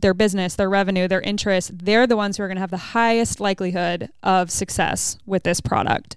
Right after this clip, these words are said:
So even if you, um,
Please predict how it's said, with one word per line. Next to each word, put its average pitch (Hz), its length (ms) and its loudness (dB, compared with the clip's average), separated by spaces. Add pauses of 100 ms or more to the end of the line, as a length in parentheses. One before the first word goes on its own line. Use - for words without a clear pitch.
So 190 400 4 (540)
even 254 260 4
if 233 200 2
you, 202 480 4
um, 185 500 -2